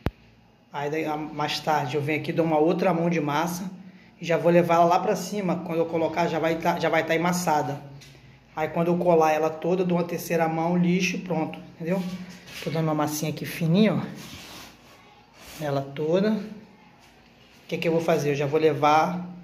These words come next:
a placa de gesso já, a placa de isopor no caso, toda na massa já, com duas mãos de massa.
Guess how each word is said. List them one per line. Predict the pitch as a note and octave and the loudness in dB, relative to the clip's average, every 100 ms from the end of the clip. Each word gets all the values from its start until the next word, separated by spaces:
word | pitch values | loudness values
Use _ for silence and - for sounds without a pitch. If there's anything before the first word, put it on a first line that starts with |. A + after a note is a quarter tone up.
| - - _ _ _ - - | -20 -20 _ _ _ -18 -14
a | |
placa | - D#3 D3 D#3+ | -8 -4 -2 -2
de | D3+ | -4
gesso | D3 D#3 E3 D#3+ D3+ | -4 -2 -2 -2 -6
já, | D3+ D3+ D#3 - | 0 0 0 -2
a | E3+ | -6
placa | - D#3+ E3+ | -2 0 0
de | D3+ D#3+ | 0 0
isopor | D#3+ D#3 F3+ F3+ F3 D#3+ | -2 2 2 2 0 0
no | D#3+ - | 0 -2
caso, | D3+ D3+ E3+ F3+ F3+ - - - - - _ _ _ _ | 0 2 2 0 -2 -4 -8 -14 -18 -20 _ _ _ _
toda | - F3 G3 | -2 2 4
na | F3+ | 4
massa | E3+ F3 F3+ | 4 2 2
já, | E3+ | 0
com | D#3+ F3 | 0 0
duas | E3 F3+ - | 2 4 4
mãos | F3 F3+ | 6 4
de | F#3 | 4
massa. | E3+ C#3+ C3+ - | 2 0 -2 -6